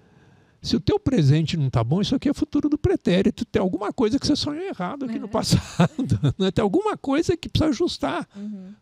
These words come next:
Speaker 1: Porque, é,
Speaker 2: Uhum.
Speaker 1: né, não é que a garantia de que tua vida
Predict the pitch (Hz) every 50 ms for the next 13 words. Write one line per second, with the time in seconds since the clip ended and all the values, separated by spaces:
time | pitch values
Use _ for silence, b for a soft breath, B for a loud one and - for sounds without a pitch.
0 | _ _ - - 226 - - - 226 - - - - - 208 - - 208 196 185
1 | 185 190 254 - _ _ _ - 196 196 220 185 175 226 240 - - 403 403 349
2 | 339 - - - - - - - - 262 240 233 - 285 403 392 302 - - -
3 | - 320 403 392 - - - - - 311 285 247 196 226 240 262 262 277